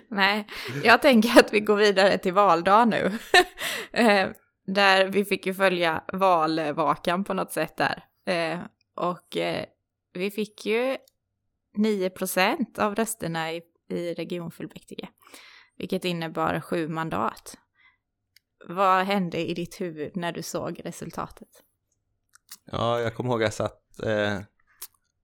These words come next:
Speaker 2: jag satt vid en bensinstation och hade plockat upp en av valskyltarna på väg hem när de första valresultaten tickade in. Och då var det ju från de här små, ehm, distrikten,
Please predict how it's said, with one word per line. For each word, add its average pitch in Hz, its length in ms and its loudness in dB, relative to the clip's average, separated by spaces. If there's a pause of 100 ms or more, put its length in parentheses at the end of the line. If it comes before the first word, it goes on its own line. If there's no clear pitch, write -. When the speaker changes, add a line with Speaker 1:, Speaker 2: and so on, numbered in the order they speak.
(1500)
Speaker 2:
jag - 220 -14
satt - 480 -8
vid 143 140 -4
en 120 120 -4
bensinstation 127 1040 -4
och 110 60 -2
hade 107 140 -4
plockat 110 300 -2
upp 110 160 -2
en 107 140 0
av 104 60 -2
valskyltarna 107 760 2
på - 140 -6
väg 101 280 4
hem 110 360 2
när 98 80 2
de 98 120 0
första 95 720 0 (460)
valresultaten 110 760 4
tickade 113 300 2
in. 87 160 0
Och 104 80 4
då 117 100 4
var 117 260 6
det 113 100 2
ju 123 80 4
från 113 220 0
de 113 120 -2
här 92 140 0
små, 113 800 2 (880)
ehm, - 520 -12 (1160)
distrikten, 95 720 -4